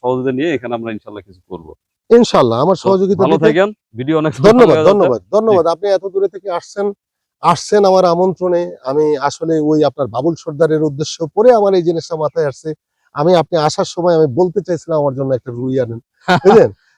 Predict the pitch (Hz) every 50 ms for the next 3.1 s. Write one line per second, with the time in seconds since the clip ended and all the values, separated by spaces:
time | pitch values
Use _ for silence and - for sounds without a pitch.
0 | _ _ - 147 135 165 160 170 202 208 - - 190 - - 117 143 139 - -
1 | - 127 156 185 165 208 175 180 147 151 139 131 120 123 117 104 107 127 - 110
2 | 120 117 104 113 143 143 175 185 - - 175 156 - - 151 156 165 151 135 -
3 | 135 135